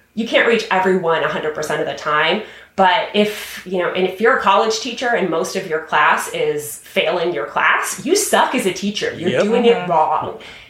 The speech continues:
Speaker 1: And the same applies for kink and sexuality. If you're teaching a rope class and most of your class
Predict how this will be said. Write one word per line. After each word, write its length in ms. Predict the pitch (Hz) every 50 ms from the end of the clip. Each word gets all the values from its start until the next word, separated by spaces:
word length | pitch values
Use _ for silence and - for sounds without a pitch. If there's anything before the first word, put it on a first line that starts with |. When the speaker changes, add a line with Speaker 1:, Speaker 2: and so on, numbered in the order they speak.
| - _ -
Speaker 1:
And 160 | 208 226 226
the 100 | 233 233
same 300 | - - 240 226 294 311
applies 480 | 330 320 - 269 254 269 285 285 -
for 200 | - - 269 254
kink 320 | - - - 262 233 - 302
and 120 | 285 285
sexuality. 840 | - 247 269 - - 220 226 294 440 539 - 208 - 196 - - -
If 120 | - -
you're 160 | 180 220 -
teaching 320 | - 381 381 - 403 330 240
a 100 | 196 190
rope 260 | 180 214 - - -
class 300 | - 349 381 453 427 -
and 120 | - 185 175
most 240 | 170 175 - -
of 80 | 254 202
your 140 | 190 156 151
class 420 | - - 156 151 170 311 330 -